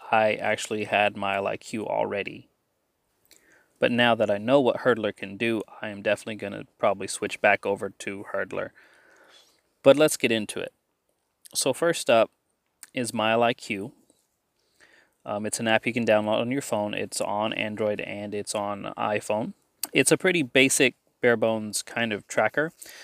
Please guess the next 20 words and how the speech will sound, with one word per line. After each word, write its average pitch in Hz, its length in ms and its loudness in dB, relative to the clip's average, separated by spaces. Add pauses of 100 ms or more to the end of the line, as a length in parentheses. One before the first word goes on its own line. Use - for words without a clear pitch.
(200)
Um, 107 200 -4
you 107 100 -6
can 107 180 -6
record 123 360 2
your 120 100 0
mileage, 110 500 2
you 107 60 -8
can 104 160 -12
categorize 117 840 4
those 104 200 -6
trips - 360 -4
with - 160 -10
a - 40 -12
swipe 110 380 -2
either 104 220 -8
to - 160 -10
the 104 100 -8
left 101 300 -4
or 104 40 -12
right, 104 360 -2